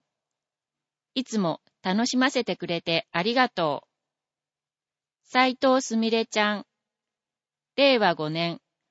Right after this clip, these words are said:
五月生まれ。戸ヶ崎三丁目。かわいいお調子者。いつも面白さと笑顔をありがとう。有馬りとちゃん。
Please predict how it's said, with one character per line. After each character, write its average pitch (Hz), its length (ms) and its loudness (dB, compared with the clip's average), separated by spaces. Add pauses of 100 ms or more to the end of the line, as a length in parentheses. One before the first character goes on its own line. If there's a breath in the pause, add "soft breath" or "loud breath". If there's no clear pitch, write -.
(320)
五 196 120 -2
月 233 320 0
生 247 60 2
ま 190 160 -2
れ。 143 200 -10 (1040)
戸 214 120 -4
ヶ 269 120 4
崎 - 280 -6
三 202 280 -6
丁 208 300 -2
目。 196 280 -4 (1200)
か 214 180 -2
わ 247 160 4
い 285 180 0
い - 60 -6
お 180 100 -4
調 196 240 -4
子 202 140 -6
者。 180 360 -4 (720)
い 240 100 -4
つ 208 140 -4
も 170 280 -2
面 208 240 0
白 269 260 0
さ 220 160 -2
と 165 240 -2 (100)
笑 247 120 2
顔 202 380 4
を 160 160 -2
あ 175 40 -2
り 202 120 -2
が 247 160 0
と 151 380 -2 (2000)
う。 233 120 2
有 262 100 0
馬 190 180 2
り 233 120 -8
と 220 160 2
ち - 120 -6
ゃ 147 120 0
ん。 - 120 -10